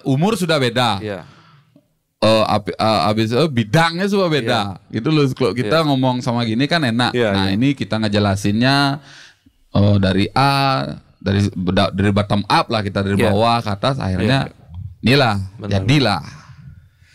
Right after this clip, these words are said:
Speaker 2: Jadi izin untuk gini itu juga beda ya, Bli? Eh, apa namanya, band-band nasional sama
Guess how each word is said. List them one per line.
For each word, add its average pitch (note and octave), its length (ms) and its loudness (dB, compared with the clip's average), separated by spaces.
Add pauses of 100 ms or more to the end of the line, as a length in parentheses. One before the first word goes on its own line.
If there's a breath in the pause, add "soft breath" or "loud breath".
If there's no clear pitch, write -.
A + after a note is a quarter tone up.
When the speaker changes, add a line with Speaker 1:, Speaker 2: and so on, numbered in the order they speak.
Speaker 2:
Jadi C#3+ 220 4 (240)
izin F3 300 2
untuk G3 320 0
gini E3 180 -6
itu A#3+ 120 -6
juga A#3+ 200 -4
beda D3+ 220 0
ya, C#4+ 100 0
Bli? C3 160 0
Eh, B2 200 2
apa B2 120 -4
namanya, F3+ 240 -2
band-band C3 480 0 (300)
nasional C3 560 0
sama A#2+ 640 -2